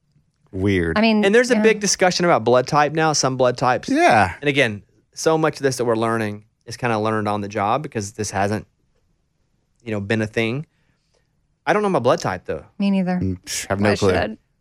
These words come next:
Speaker 2: Why do we not know this?
Speaker 3: Shouldn't they put it on our license?
Speaker 1: They've
Speaker 2: I
Speaker 1: told you before, too,
Speaker 2: Oh,
Speaker 1: right?
Speaker 2: for sure.
Speaker 1: I just don't remember.
Speaker 2: I have been told, and for whatever reason, I can't remember it.
Speaker 3: Who told me?
Speaker 1: When you donate blood, they tell you.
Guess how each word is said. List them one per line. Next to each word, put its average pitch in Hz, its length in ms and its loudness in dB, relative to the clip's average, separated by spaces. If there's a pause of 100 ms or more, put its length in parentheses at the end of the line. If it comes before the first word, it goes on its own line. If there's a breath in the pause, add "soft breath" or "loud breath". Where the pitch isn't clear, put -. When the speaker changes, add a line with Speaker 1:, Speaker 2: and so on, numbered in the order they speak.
Speaker 2:
Why 220 200 2
do 311 80 2
we 339 100 4
not 302 180 4
know 220 140 4
this? 185 300 -2
Speaker 3:
Shouldn't 294 220 -2
they 339 100 2
put 262 160 -4
it 247 60 2
on 220 60 2
our 151 120 4
license? 127 580 -2
Speaker 1:
They've 226 200 4
Speaker 2:
I 330 120 4
Speaker 1:
told 165 240 6
you 156 80 4
before, 107 300 2
too, 139 140 0
Speaker 2:
Oh, 349 120 6
Speaker 1:
right? 110 120 6
Speaker 2:
for 262 80 6
sure. 311 340 6
Speaker 1:
I 143 100 4
just 147 160 2
don't 117 140 4
remember. 101 200 4
Speaker 2:
I 302 60 6
have 339 160 4
been 285 200 6
told, 220 320 4
and 196 160 0 (120)
for 247 100 2
whatever 254 280 4
reason, 233 360 4
I 180 140 2
can't 220 200 2
remember 226 340 4
it. - 200 0 (340)
Speaker 3:
Who 185 240 2
told 180 260 0
me? 98 220 -10
Speaker 1:
When 147 260 4
you 147 120 6
donate 139 320 4
blood, 110 220 4
they 107 80 4
tell 95 180 2
you. 110 200 0